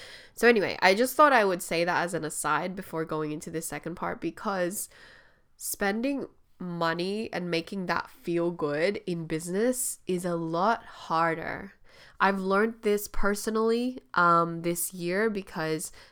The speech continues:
this year, as you all know, I moved out on my own, and I was just talking to my partner about this this morning on our walk.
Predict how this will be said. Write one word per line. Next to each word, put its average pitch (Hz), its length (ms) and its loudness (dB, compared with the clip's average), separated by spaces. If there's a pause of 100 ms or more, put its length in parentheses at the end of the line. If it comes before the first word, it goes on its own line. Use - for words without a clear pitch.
this 185 220 -6
year, 190 360 2
as 180 180 0
you 180 100 0
all 175 200 0
know, 202 320 6
I 185 120 2
moved 175 320 0
out 190 200 0
on 185 100 -2
my - 220 -2
own, 254 300 2 (420)
and 196 100 0
I 190 40 4
was 190 140 2
just 180 280 -4
talking 208 240 -4
to 214 60 -4
my 196 120 -2
partner 185 340 -4
about 190 260 -2
this 180 180 -8
this - 180 -16
morning 175 300 -2
on 170 120 -2
our 156 140 -2
walk. 240 500 -2